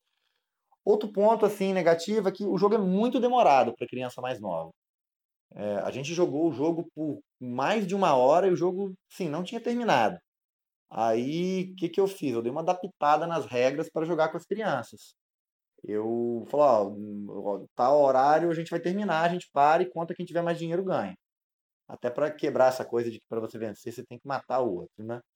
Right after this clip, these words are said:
E aí, até uma curiosidade, o, a partida mais longa de Monopoly durou cinquenta e nove dias. Então, assim, olha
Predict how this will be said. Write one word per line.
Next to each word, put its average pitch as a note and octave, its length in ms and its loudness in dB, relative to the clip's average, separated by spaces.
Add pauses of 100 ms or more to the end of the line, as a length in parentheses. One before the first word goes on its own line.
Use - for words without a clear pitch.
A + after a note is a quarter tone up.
(640)
E A#2 180 -2
aí, A#2+ 440 0
até F#3 240 2
uma A3+ 140 0
curiosidade, F#3 720 4
o, C3 160 0
a - 80 -2
partida E3 380 0
mais F#3 280 -2
longa F3 360 0
de D3 80 -4
Monopoly C#3+ 540 -2
durou F3 200 -2
cinquenta G#3 680 -4
e A3 40 -2
nove G#3+ 220 0
dias. C#3 600 -6 (500)
Então, C3+ 140 -8
assim, D3 340 -10
olha F#3 340 -2